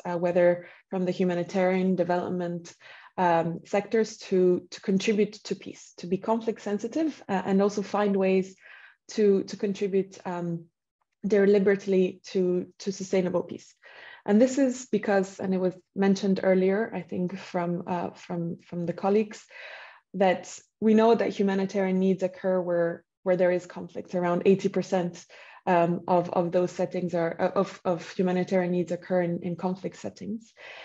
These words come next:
And we actually also know from our own research and reach, research that has been, that has,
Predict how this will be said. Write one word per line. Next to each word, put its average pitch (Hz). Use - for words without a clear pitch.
And 208
we 240
actually 254
also 208
know 190
from 175
our 180
own 240
research 196
and 175
reach, 185
research 202
that 175
has 170
been, 170
that 180
has, 175